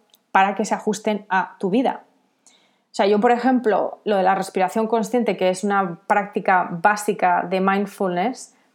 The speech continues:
pues es algo que me costaba mucho hacerlo ex profeso, ¿no? De parar lo que estaba haciendo y ponerme a respirar. Incluso cuando me ponía, mm, alarmas en el móvil y tal, las, las quitaba y no, no lo hacía. Entonces, ¿qué me di cuenta?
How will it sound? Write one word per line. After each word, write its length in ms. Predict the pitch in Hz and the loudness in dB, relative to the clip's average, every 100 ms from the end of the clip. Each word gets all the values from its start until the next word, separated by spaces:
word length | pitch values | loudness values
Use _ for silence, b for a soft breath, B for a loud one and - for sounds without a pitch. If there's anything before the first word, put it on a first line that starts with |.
| _ | _
pues 160 | - 196 | -4 0
es 120 | 202 | 2
algo 380 | 202 202 220 240 | 2 2 2 0
que 240 | 208 190 190 | 0 0 0
me 100 | 190 | -4
costaba 340 | 185 - 185 | -4 0 2
mucho 260 | 202 202 233 | 2 0 0
hacerlo 560 | 214 208 190 214 233 - | 0 -2 0 2 0 -2
ex 260 | 208 - | -6 -6
profeso, 640 | - 180 180 214 - - - | -4 -4 -2 -4 -2 -6 -6
¿no? 160 | 190 226 | -4 -2
De 300 | 165 165 185 | -2 -2 0
parar 360 | 185 185 220 | 4 6 4
lo 80 | 220 | 2
que 60 | 208 | -2
estaba 240 | 214 220 | 2 2
haciendo 300 | 214 233 247 | 4 2 2
y 40 | |
ponerme 320 | 214 185 180 185 | 2 0 0 -2
a 160 | 180 | -2
respirar. 720 | 175 - 190 170 180 190 220 220 b b b b b b - - | -4 -8 -6 -2 -2 -2 -4 -8 b b b b b b -16 -6
Incluso 300 | 190 202 196 | -2 -2 -2
cuando 200 | 214 202 | 0 0
me 60 | 185 | 0
ponía, 580 | 185 185 190 190 190 175 | 0 0 0 0 0 0
mm, 200 | 165 - _ | -4 -8 _
alarmas 460 | 185 180 185 196 196 | -2 -2 0 -2 -2
en 60 | |
el 120 | 185 175 | -2 0
móvil 300 | 185 196 175 | 0 0 0
y 60 | |
tal, 420 | 156 185 214 220 | 2 4 4 2
las, 380 | 170 160 - - | 0 -2 -6 -16
las 200 | - - | -14 -14
quitaba 640 | - 160 190 202 208 208 190 | -8 -2 2 4 4 2 0
y 40 | |
no, 100 | 180 | -2
no 180 | 196 196 | 0 2
lo 60 | |
hacía. 380 | 170 - 165 - - B B B B B B | 2 0 -2 -4 -8 B B B B B B
Entonces, 280 | 233 233 247 | 2 2 4
¿qué 80 | 277 | 2
me 100 | 285 | 2
di 120 | 277 | 2
cuenta? 500 | 285 277 254 185 - | 2 2 2 0 0